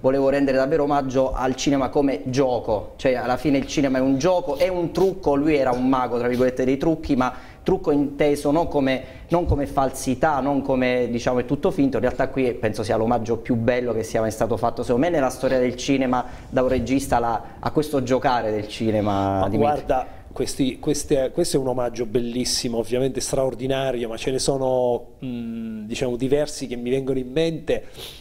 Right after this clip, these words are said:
Speaker 2: e che i grandi registi sono riusciti a fare, perché poi fanno un omaggio del genere senza renderlo stucchevole, ridicolo,
Speaker 1: Esatto.
Speaker 2: meramente nostalgico, legato, perché lì nel,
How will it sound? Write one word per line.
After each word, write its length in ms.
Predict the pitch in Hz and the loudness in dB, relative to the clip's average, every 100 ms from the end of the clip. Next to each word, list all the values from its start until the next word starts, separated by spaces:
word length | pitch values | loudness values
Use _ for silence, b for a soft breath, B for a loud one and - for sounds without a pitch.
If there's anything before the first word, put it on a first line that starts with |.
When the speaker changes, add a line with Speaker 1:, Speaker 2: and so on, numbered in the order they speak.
| B | B
Speaker 2:
e 160 | - 127 | -6 -4
che 680 | - 123 123 120 120 113 - | -2 0 0 0 0 -2 -4
i 220 | 131 131 | -6 -2
grandi 380 | 131 135 139 131 | 0 0 0 -2
registi 400 | 117 135 - 131 | -2 -2 -2 -2
sono 100 | 120 | -2
riusciti 400 | 117 - 117 117 | -4 -4 -4 -4
a 60 | |
fare, 420 | - - 117 113 | -4 -2 -2 -2
perché 240 | 110 117 131 | -4 -4 -2
poi 180 | 151 139 | 0 -2
fanno 180 | 127 | -4
un 100 | 131 | -4
omaggio 380 | 127 127 127 110 | -2 0 -2 -2
del 120 | 120 | -2
genere 340 | 110 131 123 107 | 0 0 0 -4
senza 280 | 107 113 117 | -4 -4 -2
renderlo 640 | 113 113 107 107 107 107 | -2 -2 -2 0 0 -2
stucchevole, 880 | - - 120 - 143 135 123 117 117 | -2 -4 -4 0 0 0 -2 -2 -2
ridicolo, 640 | 117 117 135 120 107 123 | -2 -2 0 2 2 0
Speaker 1:
Esatto. 420 | 120 117 120 117 120 | 0 0 0 0 0
Speaker 2:
meramente 480 | 127 135 143 139 | 0 0 0 -2
nostalgico, 840 | 135 127 - 139 131 123 113 120 120 | -2 -4 -2 0 0 -2 -6 -4 -2
legato, 340 | 117 127 120 117 | 0 -2 -4 -8
perché 140 | 123 | -8
lì 220 | 123 135 | -6 -4
nel, 240 | 127 117 | -4 -6